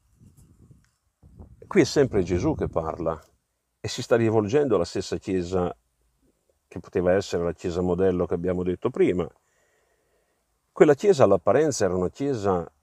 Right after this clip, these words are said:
modello, ma Dio che guarda al cuore, Gesù che guarda nelle profondità del nostro cuore, egli non si limita a giudicarci dall'apparenza, dalle nostre opere, dalla nostra fatica, costanza, dalla nostra,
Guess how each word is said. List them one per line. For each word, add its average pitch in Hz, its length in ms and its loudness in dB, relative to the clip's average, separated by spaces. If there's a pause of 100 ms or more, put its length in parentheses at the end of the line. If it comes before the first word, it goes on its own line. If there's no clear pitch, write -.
(160)
modello, 90 880 0
ma 107 180 -2
Dio 147 320 0
che 92 160 -2
guarda 95 580 0 (120)
al 104 140 -4
cuore, 92 600 2 (500)
Gesù 120 380 2
che 95 160 0
guarda 104 420 2
nelle 104 340 2
profondità 95 800 0
del 87 160 0
nostro 90 380 -2
cuore, 85 520 -2 (520)
egli 139 220 4
non 127 160 4
si - 160 -4
limita 98 640 2
a 101 120 -2
giudicarci 95 600 2
dall'apparenza, 90 800 -2
dalle 85 220 -6
nostre 87 360 -6
opere, 87 460 -2
dalla 82 180 -6
nostra 85 320 -8
fatica, 90 560 -6
costanza, 90 800 -6
dalla 87 240 -4
nostra, 90 500 -4